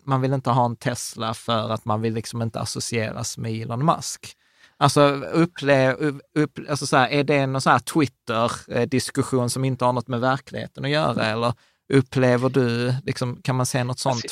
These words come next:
Speaker 1: från andra
Speaker 2: jag
Speaker 1: hållet?
Speaker 2: skulle, jag skulle vilja säga, mm, både och. Alltså, Elon Musk har nog varit en otroligt viktig, om man säger, f-, del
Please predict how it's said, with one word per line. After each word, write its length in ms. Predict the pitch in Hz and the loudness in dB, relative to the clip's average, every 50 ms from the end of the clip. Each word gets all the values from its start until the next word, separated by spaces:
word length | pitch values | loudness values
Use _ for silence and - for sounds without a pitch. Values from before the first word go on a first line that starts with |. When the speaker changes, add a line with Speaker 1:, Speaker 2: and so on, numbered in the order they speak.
| - - | -8 -2
Speaker 1:
från 160 | 131 123 127 | -2 -2 2
andra 300 | 147 151 127 117 120 131 | 2 2 2 2 2 0
Speaker 2:
jag 60 | 135 | 2
Speaker 1:
hållet? 180 | 151 - - - | 2 2 0 0
Speaker 2:
skulle, 200 | - - 185 160 | 2 2 0 2
jag 180 | 160 156 143 - | 4 2 2 2
skulle 160 | - - 160 | 0 2 4
vilja 120 | 165 160 | 4 4
säga, 480 | - - - 170 160 139 127 123 120 107 113 | 4 4 4 6 6 8 8 6 6 4 2
mm, 760 | 123 143 - 143 139 139 - - 151 147 135 131 127 120 120 | -6 -8 -8 -10 -10 -10 -10 -10 -8 -8 -6 -4 -6 -6 -4
både 320 | - 131 117 120 107 120 123 | -2 2 4 4 6 6 6
och. 400 | 139 143 135 - _ - - - - | 6 6 6 4 _ -18 -12 0 0
Alltså, 300 | 143 139 - 156 135 117 _ - 160 - _ _ _ _ _ _ _ - | 0 2 2 -2 -2 -4 _ -20 -20 -20 _ _ _ _ _ _ _ 0
Elon 300 | 170 170 170 170 170 180 | 2 4 4 4 4 4
Musk 320 | 185 196 180 - - - | 4 4 4 2 -2 0
har 100 | - 170 | 0 2
nog 120 | 170 151 131 | 2 2 2
varit 240 | 131 127 117 _ - | 2 0 0 _ -6
en 120 | 127 117 | -12 -8
otroligt 840 | 127 120 _ _ - - - 190 185 202 190 160 139 127 123 - - | -8 -10 _ _ -20 -8 -8 -4 -2 -2 -2 0 2 0 0 0 -2
viktig, 500 | 127 127 - - - - 107 107 107 123 | -6 -6 -6 -8 -8 -4 -4 -4 -2 0
om 60 | 113 | 2
man 120 | 113 107 | 2 2
säger, 160 | - - 110 104 | 2 -2 -6 -6
f-, 140 | - - - - _ _ _ _ _ - | -6 -14 -20 -20 _ _ _ _ _ 0
del 400 | 143 147 151 151 143 131 123 | 2 4 4 4 6 4 4